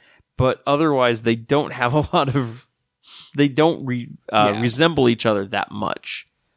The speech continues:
Speaker 2: I think the only area where I maybe disagree with that is just some of the stuff about Assault.
Speaker 1: Oh, yeah, no.
Speaker 2: Like, I think some of the Assault pro-, I think Assault,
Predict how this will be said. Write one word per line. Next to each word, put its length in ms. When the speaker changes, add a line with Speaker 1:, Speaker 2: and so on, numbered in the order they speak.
Speaker 2:
I 100
think 160
the 80
only 220
area 240
where 120
I 60
maybe 480
disagree 380
with 120
that 180
is 120
just 260
some 160
of 60
the 80
stuff 240
about 220
Assault. 440
Speaker 1:
Oh, 160
yeah, 180
no. 160
Speaker 2:
Like, 140
I 80
think 240
some 200
of 60
the 80
Assault 340
pro-, 140
I 80
think 160
Assault, 380